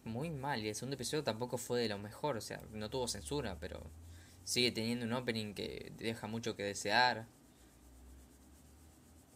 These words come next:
y una animación que, ¿eh? También. Que lo único bueno que tiene son los seiyus. Ay, los seiyus. Hay que darle las gracias a esos seiyus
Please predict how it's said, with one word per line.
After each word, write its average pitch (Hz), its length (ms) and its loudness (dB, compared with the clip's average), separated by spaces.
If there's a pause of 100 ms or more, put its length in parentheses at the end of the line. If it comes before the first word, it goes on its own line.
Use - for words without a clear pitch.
(120)
y 110 140 2
una 110 80 4
animación 110 480 0
que, 98 580 0
¿eh? 277 80 0 (1160)
También. 104 400 0 (2750)
Que 120 60 4
lo 120 60 4
único 117 240 2
bueno 117 220 2
que 110 80 2
tiene 123 160 2
son 110 160 -2
los 107 160 0
seiyus. 104 460 0
Ay, 110 200 -6
los 95 140 -6
seiyus. 98 380 -6 (1200)
Hay 113 100 -6
que 110 100 6
darle 110 200 4
las 104 140 2
gracias 110 400 0 (880)
a 113 80 -6
esos 110 180 -6
seiyus 107 440 -6